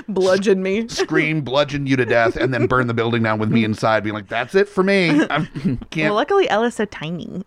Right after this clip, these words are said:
Speaker 1: <laughs> She's hard for you to get. <laughs> So
Speaker 2: That's, I,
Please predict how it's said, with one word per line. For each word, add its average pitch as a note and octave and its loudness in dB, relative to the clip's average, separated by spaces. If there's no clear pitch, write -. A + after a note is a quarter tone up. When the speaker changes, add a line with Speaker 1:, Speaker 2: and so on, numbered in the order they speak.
Speaker 1:
<laughs> F#4 2
She's D#4+ 2
hard C#4 -2
for - -14
you C4 -6
to A3+ 0
get. D#3+ -2
<laughs> - -12
So - -4
Speaker 2:
That's, G3 -2
I, - -6